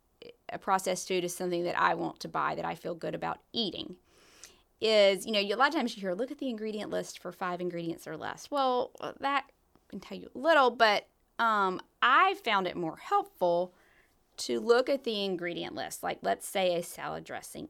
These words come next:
or a pasta sauce, a marinara. Look at the ingredient list and think about, "Okay, if I was to make this home from scratch, what ingredients would likely be in it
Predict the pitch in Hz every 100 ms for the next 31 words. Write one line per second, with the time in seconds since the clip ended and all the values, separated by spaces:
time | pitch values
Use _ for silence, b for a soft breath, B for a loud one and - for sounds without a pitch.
0 | _ 180 175 175 180 - - 180 180 175
1 | 170 170 170 170 165 - - 156 - -
2 | - - - - 165 151 156 143 170 -
3 | _ B B B B B _ 247 262 339
4 | 311 320 262 208 185 175 180 - - -
5 | - - - - _ 196 202 196 185 185
6 | 220 233 240 196 180 175 190 202 160 151
7 | _ _ _ _ _ _ 214 330 523 539
8 | 494 427 440 - 220 190 185 180 180 165
9 | 170 165 - 151 139 123 - - - _
10 | 220 226 320 392 294 226 233 202 185 175
11 | - - - - _ _ _ _ 202 190
12 | 185 175 180 165 160 135 123 - -